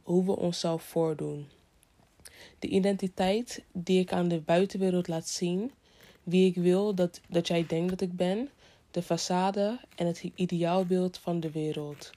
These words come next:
En dan de onderste hand is wie we werkelijk zijn, hoe ik me voel, wie ik werkelijk ben, hoe ik van binnen ben en het ideaalbeeld voor mezelf.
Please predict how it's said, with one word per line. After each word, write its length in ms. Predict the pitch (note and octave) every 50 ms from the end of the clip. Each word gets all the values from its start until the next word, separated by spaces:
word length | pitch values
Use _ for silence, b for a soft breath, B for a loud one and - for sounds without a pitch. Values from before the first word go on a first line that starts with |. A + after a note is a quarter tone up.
| B B B B B B B B B B
En 120 | - E3+
dan 180 | E3+ E3+ E3+ E3+
de 120 | F3 -
onderste 420 | - F#3 F#3+ G#3 A3 G#3+ G#3+ - G3+
hand 280 | F#3 F3+ F3+ F#3+ F#3
is 300 | - F3+ F3+ F3 - - -
wie 200 | - E3+ E3+ F3
we 140 | E3+ D#3+ D#3
werkelijk 520 | D3 D#3+ E3 F3 F#3 - - G3 F#3 F#3
zijn, 460 | - - - F3+ F3 F3 F3+ F#3+ G3 G3+ -
hoe 160 | - F3 E3+
ik 100 | E3 -
me 120 | F3 E3
voel, 500 | D#3 - - - F3+ F3+ F3+ F#3+ G3+ A3 B B B B B B B B
wie 160 | - E3+ F3
ik 100 | E3+ E3
werkelijk 520 | - E3+ E3 E3+ E3+ - F3 E3 D#3+ D3+ D3+
ben, 400 | - E3 E3 F3 F#3+ G#3 A#3+ B3 - b b b b b
hoe 160 | _ - F3+ F3+
ik 80 | F3
van 280 | - - F3+ E3+ E3+ E3
binnen 300 | D3+ E3+ F3 F#3 G3 F#3+
ben 340 | F3+ F#3 F#3 F#3 G3 G#3 -
en 140 | - - E3+
het 160 | E3 D#3+ - -
ideaalbeeld 840 | - E3+ D#3+ D#3+ D#3 D#3+ D#3+ E3 F3 F3 E3+ F3 E3+ E3+ E3+ E3+ -
voor 520 | - - - - - - - E3+ E3 D#3+
mezelf. 800 | D#3+ D#3 D3+ - - D3 C#3+ C#3+ C#3+ - - - - - - -